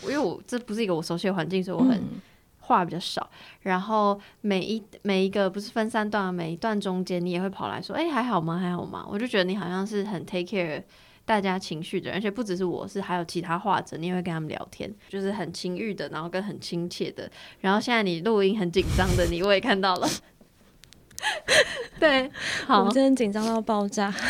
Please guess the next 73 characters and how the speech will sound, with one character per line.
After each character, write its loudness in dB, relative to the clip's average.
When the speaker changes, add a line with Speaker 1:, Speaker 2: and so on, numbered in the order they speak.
Speaker 1:
<laughs> -6
好， 2
不 2
要 6
紧 -2
张， -2
那 4
我 4
们 2
就 4
缓 6
缓 2
进 2
入， 0
好 -6
不 4
好？ 4
Speaker 2:
嗯， -2
Speaker 1:
就 6
是 6
Speaker 2:
好 -2
的。 -8
Speaker 1:
因 4
为 8
待 6
会 8
的 0
主 2
要 8
可 0
能 4
都 6
讲 2
B 0
D 4
S 0
M 2
的 -2
经 4
验， 4
Speaker 2:
嗯。 12
Speaker 1:
所 6
以 6
除 2
了 6
B 2
D 4
S 2
M 2
的 0
经 2
验 6
之 2
外， 6
就 4
是 6
像 6
刚 4
讲 0
嘛， -2
你 2
有 4
做 6
人 2
体 0
模 -2
特 -2
儿， 2
那 6
你 6
还 2
有 2
做， 4